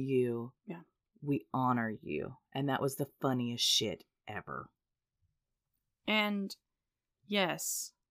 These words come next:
Speaker 2: I'm, I will go on a date with you, whoever made that.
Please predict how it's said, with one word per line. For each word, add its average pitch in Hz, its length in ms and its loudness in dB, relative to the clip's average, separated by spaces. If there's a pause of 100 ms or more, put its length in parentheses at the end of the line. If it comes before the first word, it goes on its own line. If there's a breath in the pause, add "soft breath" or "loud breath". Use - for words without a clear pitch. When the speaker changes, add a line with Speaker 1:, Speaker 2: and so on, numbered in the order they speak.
(420)
Speaker 2:
I'm, 180 240 4 (160)
I 196 180 6
will 190 300 2
go 190 220 2
on 185 160 2
a 185 60 0
date 180 260 0
with 175 180 -6
you, - 260 -4 (560)
whoever 180 360 0
made 165 280 -4
that. - 220 -2